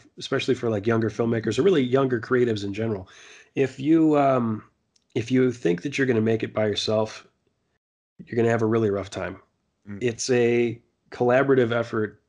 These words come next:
Speaker 1: for almost every creative everything. So if you, you know, if you, if you have the mentality of, um, "I have this million-dollar idea, I can't share it with anybody," you know, like,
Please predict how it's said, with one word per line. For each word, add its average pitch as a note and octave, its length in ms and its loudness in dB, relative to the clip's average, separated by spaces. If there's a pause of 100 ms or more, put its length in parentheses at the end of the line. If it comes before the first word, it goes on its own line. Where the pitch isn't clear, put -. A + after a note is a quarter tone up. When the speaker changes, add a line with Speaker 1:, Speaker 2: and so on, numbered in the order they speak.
Speaker 1:
for A2 320 -2
almost B2 320 0
every A#2+ 260 0
creative A2 540 -2
everything. G#2+ 560 -6 (480)
So A2 500 2
if A2+ 220 -6
you, B2+ 640 2 (340)
you B2 120 0
know, A#2 80 2
if A#2+ 140 -2
you, B2+ 180 4
if B2+ 140 -2
you C3 100 4
have C#3 100 -2
the B2+ 80 0
mentality A#2 560 2
of, G2+ 460 -8 (380)
um, F#2 420 0
"I G2+ 80 -2
have A2 220 0
this A2 160 -2
million-dollar G#2 500 2
idea, G2+ 320 -2
I G#2 80 0
can't G#2+ 240 -2
share G#2+ 220 0
it G#2+ 80 -2
with G2+ 120 -2
anybody," B2+ 600 2 (400)
you G#2 100 0
know, G2 140 -2
like, F#2+ 360 -4